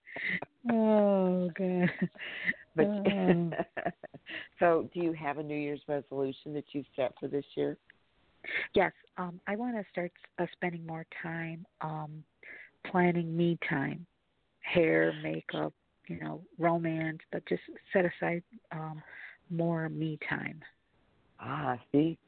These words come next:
Speaker 2: that's what they're talking about, you know, taking care of us as individuals this year. Wonderful.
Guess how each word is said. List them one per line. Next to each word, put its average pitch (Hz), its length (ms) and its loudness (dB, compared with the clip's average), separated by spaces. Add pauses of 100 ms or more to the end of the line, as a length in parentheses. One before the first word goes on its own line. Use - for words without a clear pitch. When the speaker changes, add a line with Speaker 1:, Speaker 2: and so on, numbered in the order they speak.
(380)
Speaker 2:
that's 101 240 2
what 135 80 2
they're 143 160 6
talking 170 420 4
about, 117 580 4
you 120 160 -4
know, 107 360 4 (400)
taking 139 360 2
care 139 280 0
of 139 140 -2
us 139 200 0 (100)
as 117 100 -12
individuals 127 760 -4
this 98 220 0
year. 82 280 -2 (520)
Wonderful. 120 580 0